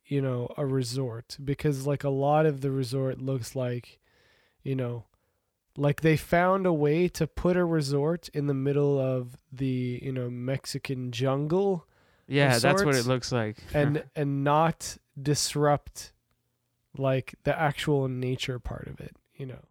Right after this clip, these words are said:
Speaker 2: Well, the awesome part I think about that is, you know, one of the main things is when you go on vacation, you try to get out as much as you can. But if the resort,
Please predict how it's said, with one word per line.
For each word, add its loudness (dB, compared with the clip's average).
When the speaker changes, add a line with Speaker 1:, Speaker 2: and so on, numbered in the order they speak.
Speaker 2:
Well, 4
the 6
awesome 4
part 4
I 4
think -2
about 0
that 4
is, -2
you 0
know, 2
one 2
of 2
the 2
main 2
things -2
is -6
when 2
you 2
go 0
on 2
vacation, 0
you -2
try 2
to 0
get 2
out 4
as 0
much -4
as -4
you -4
can. -4
But 0
if -4
the -2
resort, 2